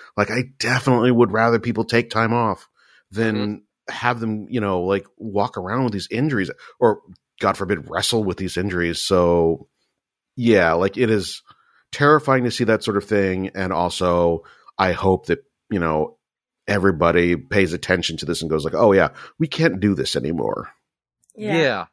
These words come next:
Speaker 2: Like, I, I, I, I, like, I hope specifically that his presence in the company, like, is a good, uh, a, like, a good influence. Not that they are ba-, are bad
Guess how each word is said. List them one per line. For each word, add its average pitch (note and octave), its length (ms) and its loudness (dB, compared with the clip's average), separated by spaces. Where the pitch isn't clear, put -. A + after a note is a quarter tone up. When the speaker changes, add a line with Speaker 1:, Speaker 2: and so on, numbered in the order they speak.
Speaker 2:
Like, C3+ 220 -4
I, D3 140 2
I, E3 200 0
I, D#3+ 380 2
I, D3 100 0
like, D3 180 -2
I B2+ 100 0
hope C#3 180 -4
specifically C3 580 -10
that G2 140 -8
his A#2+ 180 -8
presence A2 600 -4
in G#2 120 -4
the G2 80 -4
company, F#2 840 -4
like, F2+ 580 -6
is G2+ 300 -6
a G2+ 60 -10
good, F#2+ 280 -6
uh, G2 580 -2
a, A2 80 -6
like, G#2 200 -4
a G2 40 -8
good G2+ 220 -6
influence. G2 540 -6
Not G#2+ 280 0
that G2 160 -4
they F#2 420 -2
are F2+ 480 -2
ba-, G#2 280 -4
are F#2+ 140 0
bad G2+ 400 -2